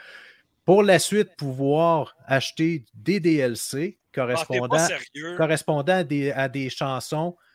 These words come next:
Speaker 1: quand vous allez pouvoir choisir à la volée, bon, savoir, mettons, euh, ben,
Speaker 2: Ok,
Speaker 1: moi, cette
Speaker 2: fait qu'il
Speaker 1: chanson-là, je l'aime, donc je vais, je vais l'acheter. Celle-là, je ne l'aime pas, je ne l'achète pas. Là, c'est un abonnement mensuel.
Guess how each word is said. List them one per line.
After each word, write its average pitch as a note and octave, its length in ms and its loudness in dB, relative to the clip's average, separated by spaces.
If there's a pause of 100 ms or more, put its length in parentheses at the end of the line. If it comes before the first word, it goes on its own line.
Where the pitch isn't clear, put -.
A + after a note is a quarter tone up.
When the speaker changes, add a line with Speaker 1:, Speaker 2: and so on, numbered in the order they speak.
(360)
Speaker 1:
quand A#2 180 -4
vous A#2+ 220 -8
allez A#2+ 180 -4
pouvoir B2 540 -4
choisir B2 580 -6
à B2+ 60 -2
la A#2 140 -6
volée, A2 240 -8
bon, A2+ 160 -10
savoir, G#2+ 320 -12
mettons, A#2 420 -8
euh, G2+ 60 -8
ben, G#2+ 140 -8
Speaker 2:
Ok, A2+ 100 -8
Speaker 1:
moi, D#3 100 0
cette D#3+ 160 2
Speaker 2:
fait F#3 60 2
qu'il D#3 100 2
Speaker 1:
chanson-là, D3+ 420 2
je D#3 140 0
l'aime, D3 440 -2
donc D3 280 -4
je G#2+ 180 -16
vais, F3 300 -2
je - 160 -20
vais F3 320 -2
l'acheter. C3 680 -8 (200)
Celle-là, G#3+ 360 -2
je F3+ 120 -4
ne D#3+ 160 -2
l'aime C#3 300 -4
pas, D3 240 -6
je A#2+ 140 -6
ne F3+ 120 -4
l'achète B2+ 400 -8
pas. E3+ 120 -6 (320)
Là, A3+ 160 0
c'est G3 260 -4
un D#3+ 240 -2
abonnement D#3 580 -4
mensuel. D#3 920 -6